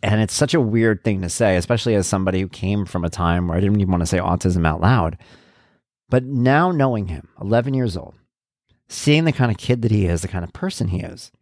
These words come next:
I appreciate aspects of his personality that are there because of autism. There are things that my son does that he wouldn't do if he wasn't nonverbal,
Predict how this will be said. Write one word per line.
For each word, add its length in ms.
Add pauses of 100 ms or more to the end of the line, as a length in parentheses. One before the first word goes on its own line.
(1200)
I 120
appreciate 840 (760)
aspects 500
of 80
his 100
personality 800 (1080)
that 140
are 80
there 220
because 220
of 80
autism. 460 (840)
There 200
are 80
things 680 (880)
that 120
my 160
son 280
does 460 (440)
that 140
he 120
wouldn't 300
do 180
if 100
he 80
wasn't 320
nonverbal, 680